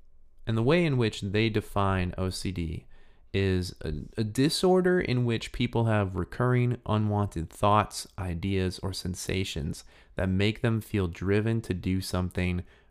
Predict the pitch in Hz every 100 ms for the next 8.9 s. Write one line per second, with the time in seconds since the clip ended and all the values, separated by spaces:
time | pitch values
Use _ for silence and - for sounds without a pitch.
0 | _ 92 90 - 85 76 101 60 - -
1 | - _ _ _ _ _ _ _ _ _
2 | _ _ - 165 160 101 - 120 107 95
3 | - 71 62 - - _ _ _ _ _
4 | - 156 127 107 - 147 143 143 - _
5 | _ _ _ _ - - 110 - 131 64
6 | - 101 104 98 101 98 101 107 - 139
7 | 110 135 - 214 226 190 - - 110 -
8 | 147 147 127 - 107 104 92 98